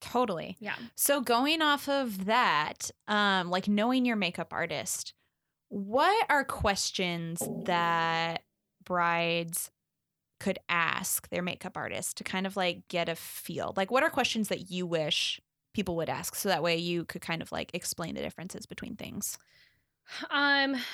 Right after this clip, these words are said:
Speaker 2: as much as I hate it when people bring in photos, I think it's a good thing to have your client show you a picture of, like,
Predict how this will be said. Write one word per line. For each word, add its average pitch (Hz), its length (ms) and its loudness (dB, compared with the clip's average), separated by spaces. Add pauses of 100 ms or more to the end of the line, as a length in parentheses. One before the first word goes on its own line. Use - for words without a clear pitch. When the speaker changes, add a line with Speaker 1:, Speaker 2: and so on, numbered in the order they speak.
Speaker 2:
as 262 180 -2
much 247 260 -2
as 330 120 -6
I 403 80 -2
hate 220 240 -2
it 226 220 0
when 214 160 -2
people 226 300 -8
bring 214 520 -4 (280)
in 226 180 -2
photos, 185 680 -2 (300)
I 220 240 2
think 262 280 -4
it's - 200 -6 (140)
a 208 100 -2
good 196 640 -2 (260)
thing 202 320 0
to 233 120 -6
have 196 380 -2
your 214 260 -2
client 190 480 -6
show 196 280 -2
you 214 360 -4
a 220 100 -4
picture 220 520 -6
of, 202 180 -4
like, 196 180 -4